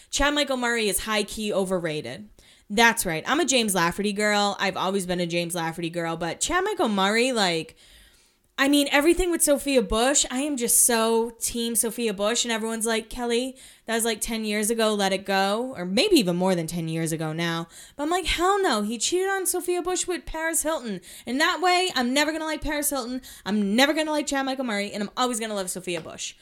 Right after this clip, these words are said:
So I'm just, I'm getting it out there now. James Lafferty over Chad Michael Murray. And Brian Greenberg, who played Jake Jagelski, over both of them.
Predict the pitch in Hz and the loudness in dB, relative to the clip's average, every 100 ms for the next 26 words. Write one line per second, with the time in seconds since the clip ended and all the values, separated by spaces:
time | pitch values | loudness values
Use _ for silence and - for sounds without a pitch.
0 | - - 226 233 247 214 240 - 233 226 | -20 -10 -2 0 0 2 2 2 0 -2
1 | 190 294 302 339 277 240 240 220 208 180 | 0 0 0 2 2 0 0 -2 0 0
2 | 175 180 185 - - _ _ - 302 330 | -2 -4 -8 -18 -20 _ _ 2 4 4
3 | 269 240 220 233 214 190 185 226 208 208 | 2 2 2 2 2 0 -2 0 0 0
4 | 214 196 180 180 - 214 214 254 277 262 | -2 -2 -2 -2 -2 -4 0 0 0 -2
5 | 220 226 202 175 175 175 196 185 196 180 | -2 -2 -2 0 -2 -2 -4 -2 0 0
6 | 175 202 196 190 196 196 185 175 - 165 | 0 -2 -2 -4 -2 0 0 -4 -8 -8
7 | 160 - 190 175 170 147 160 - 127 | -8 -4 -4 -2 -4 -8 -10 -12 -12